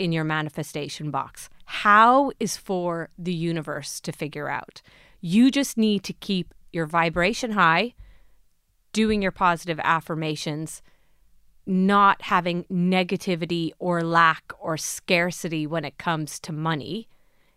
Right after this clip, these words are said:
And then opportunities will start opening up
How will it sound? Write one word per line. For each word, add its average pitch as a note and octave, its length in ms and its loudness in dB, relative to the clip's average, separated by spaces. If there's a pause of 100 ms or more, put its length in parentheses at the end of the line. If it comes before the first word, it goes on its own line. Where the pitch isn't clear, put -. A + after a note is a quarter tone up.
(160)
And F#3+ 220 2
then F3 460 2 (440)
opportunities G#3 1000 2
will F3+ 120 -8
start - 400 -4
opening E3 420 -2
up D#3+ 160 -2